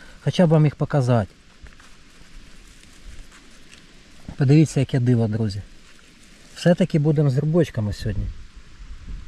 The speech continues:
Сонце вийшло, так, так сліпить. І це ж тільки оце перші, а там далі взагалі це щось неймовірне. Я одного там дістав,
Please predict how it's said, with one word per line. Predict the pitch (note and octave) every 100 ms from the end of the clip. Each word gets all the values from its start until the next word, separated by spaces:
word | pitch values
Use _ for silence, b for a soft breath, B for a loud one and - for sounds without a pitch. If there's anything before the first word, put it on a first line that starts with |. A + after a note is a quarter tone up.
| -
Сонце | - D#3+ D3+ D3
вийшло, | C#3 E3 - A#2+
так, | A#2+ -
так | A#2 - - - - - - - - -
сліпить. | - C#3 C#3 A#2+ - - - - - - - - - - - -
І | C#3
це | - F3 E3
ж | - - - -
тільки | D#3+ - D#3
оце | D3 - D3+
перші, | - F3 C#3+ - A#2 -
а | A#2+ A#2 A#2+ A#2
там | C3+ B2+
далі | C3 C#3 B2+
взагалі | A2 A#2+ B2+ D3 C3
це | -
щось | - - B2+
неймовірне. | A#2 A#2 A#2+ A2 G#2 G2+ - -
Я | C3 C3
одного | B2+ C#3 B2+
там | B2+ B2
дістав, | C3 - D#3+